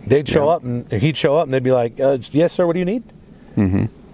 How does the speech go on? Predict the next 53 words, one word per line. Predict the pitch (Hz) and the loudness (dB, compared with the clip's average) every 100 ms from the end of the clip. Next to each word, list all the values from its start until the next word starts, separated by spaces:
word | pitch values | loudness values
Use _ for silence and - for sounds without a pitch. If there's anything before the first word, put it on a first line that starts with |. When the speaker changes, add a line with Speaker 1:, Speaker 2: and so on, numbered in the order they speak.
| - - | -20 -4
Speaker 1:
They | 151 | -2
didn't | 170 160 | 0 0
be | 156 | 0
like, | 143 135 | 0 2
"Well, | 170 160 - - - | 2 0 -4 -16 -6
did | 127 | -2
you | 127 | 0
ask | 120 156 - | 0 0 -4
Pharaoh? | - 151 156 170 - - | -2 2 2 0 -4 -8
Did | 127 | -2
you | 131 | 0
ask | 135 - | 0 -4
in | 135 | -4
Pharaoh's | - 139 135 | -2 0 -2
name | 127 131 | -2 0
Speaker 2:
Yeah. | 98 - - - - | 0 -2 -12 -20 -14
Speaker 1:
to | - | -4
do | 127 135 | 0 2
this?" | 143 147 - | 0 -2 -2
Speaker 2:
<laughs> | 139 - - - 185 - 151 - | -2 -2 -12 -4 -4 -2 -4 -2
Speaker 1:
No, | 147 202 196 113 | 0 2 2 -2
he | 110 165 | -2 0
just | 165 - | 0 0
showed | 170 160 | 2 2
up | 147 | 0
and | 131 113 | -6 -2
did | 165 | 0
Speaker 2:
Did | 147 | 2
Speaker 1:
it. | |
Speaker 2:
you | 107 | 0
tag | - 110 110 107 | 0 0 0 0
that | 110 110 | 0 0
on | 107 | -2
the | 101 | -2
end | 107 | 0
of | 107 98 | 0 0
your | 101 98 | -2 0
prayer? | 110 107 107 107 - - - - | 0 0 -2 -4 -14 -20 -20 -4
Speaker 1:
It, | 139 143 | -2 -2
Speaker 2:
In | 101 | 0
Speaker 1:
'cause | 143 | 2
Speaker 2:
Pharaoh's | 160 135 107 92 | 2 2 0 -2
name. | 104 113 110 | -2 0 2
<laughs> | |
Speaker 1:
In | 185 143 | 0 0
Pharaoh's | - 160 165 139 156 156 | 0 0 0 0 -2 0
name. | 165 165 135 127 - - - - - 147 - | -2 -2 -4 -4 -6 -12 -18 -12 -6 -6 -2
Because | 190 - 185 151 - - - | -4 0 -2 -4 -14 -18 -18
he | - 170 190 | -6 0 0
knew | 190 131 139 | 0 0 0
his | 147 147 | 0 -2
authority. | 165 208 269 120 101 95 | -2 0 0 -2 -2 -2
Speaker 2:
Yeah, | 90 - | -2 -2